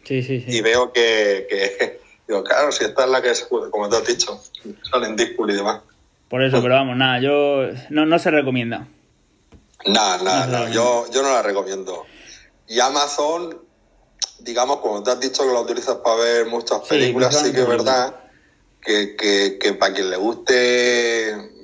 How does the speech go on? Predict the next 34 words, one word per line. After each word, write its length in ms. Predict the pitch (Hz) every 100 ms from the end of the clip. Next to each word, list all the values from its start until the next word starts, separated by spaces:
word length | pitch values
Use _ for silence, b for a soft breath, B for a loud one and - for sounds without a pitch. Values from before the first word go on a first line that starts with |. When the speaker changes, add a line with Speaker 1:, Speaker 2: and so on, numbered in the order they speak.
| -
Speaker 2:
por 140 | - -
ejemplo, 340 | 117 107 113
el 100 | 101
cine 280 | - 120 113
de 100 | 107
los 120 | 104
noventa, 1160 | 98 92 123 127 - 110 110 110 110 113 110 110
de 160 | 120
los 160 | 98 95
ochenta, 1040 | - 120 127 123 110 110 110 110 110 107 _ _ _ _ -
tiene 260 | 127 131 143
mucho 600 | 127 123 135 151 156 143
contenido 1040 | 131 123 - 113 120 127 135 - - - - _ _ _ _ _
de 240 | 107 110
películas 540 | 104 107 110 113 139 -
que 140 | 123
dices 260 | 104 101 -
tú, 140 | 110
"Madre 600 | 92 95 98 113 151 139
mía". 440 | 107 143 139 - - _ _ _ - -
Uf, 160 | -
Speaker 1:
Do-, 100 | 127 -
do-, 260 | 135 127
Speaker 2:
que 120 | 123
no 60 | 143
Speaker 1:
¿dónde 40 |
Speaker 2:
la 60 | 123
Speaker 1:
está 20 |
esto? 140 | 127 127
Speaker 2:
encuentras 400 | 123 123 139 123
en 60 |
otro 220 | 127 -
sitio, 500 | - 131 135 123 98
como, 880 | - 95 95 92 92 - - - -